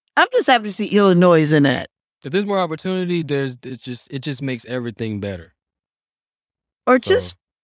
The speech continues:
Speaker 1: freaking equality, man, for everybody. People of color, they, thems, hers, all us. Can we just have equality?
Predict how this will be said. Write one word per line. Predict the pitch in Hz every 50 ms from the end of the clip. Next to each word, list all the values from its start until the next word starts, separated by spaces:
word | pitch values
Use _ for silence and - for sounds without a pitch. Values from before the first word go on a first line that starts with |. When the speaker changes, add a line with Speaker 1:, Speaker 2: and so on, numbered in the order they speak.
| _ _ _ _ _ _ _ _ _ _ _ _ _ _ _
Speaker 1:
freaking | - 415 466 - - 311 269
equality, | 240 202 - _ _ - 254 294 330 392 392 359 311 254 240 208 185 175
man, | 175 165 151 151 143 131 127 123
for | - 190 170 -
everybody. | - 277 330 349 381 339 254 240 214 180 170 156 147 143 143
People | 135 - - 330 339 339 370 359
of | 285 - - -
color, | - - 254 285 294 294 294 294 294 302 285 - _ _ _ _ _ _ _ _ _ _ _ _ _ _ _ _ _ _ _ _ _ _ _ _ _ _ _ _ _ _ _ _ _ _ _
they, | - 247 269 277 302 302 294
thems, | 240 214 240 254 269 277 285 294 285 277 269
hers, | 262 269 285 285 285 294 294 294 277
all | - - 240 262 269 277
us. | 277 277 -
Can | - - 285 294 294
we | 320 339 294
just | - 311 294 269 226
have | - 247 240 233 226 226 220 220 220 214 -
equality? | 185 185 - _ _ - 226 240 269 254 220 196 165 147 131 123 120